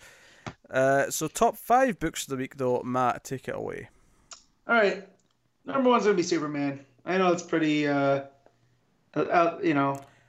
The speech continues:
Speaker 2: pretty surprising, but
Speaker 1: I am
Speaker 2: it wasn't
Speaker 1: shocked.
Speaker 2: good.
Speaker 1: Shocked.
Speaker 2: Uh,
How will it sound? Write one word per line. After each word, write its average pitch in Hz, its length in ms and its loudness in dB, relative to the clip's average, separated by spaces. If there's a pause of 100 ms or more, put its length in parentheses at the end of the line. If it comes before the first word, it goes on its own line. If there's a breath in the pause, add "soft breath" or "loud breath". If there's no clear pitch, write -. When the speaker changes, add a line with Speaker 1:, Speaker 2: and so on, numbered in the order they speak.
(140)
Speaker 2:
pretty 202 180 4
surprising, 135 520 -2
but 131 160 0
Speaker 1:
I 131 120 2
am 123 180 -2
Speaker 2:
it - 520 4
wasn't 147 300 2
Speaker 1:
shocked. 131 160 -2
Speaker 2:
good. - 80 -16 (260)
Speaker 1:
Shocked. 151 720 2
Speaker 2:
Uh, 165 360 4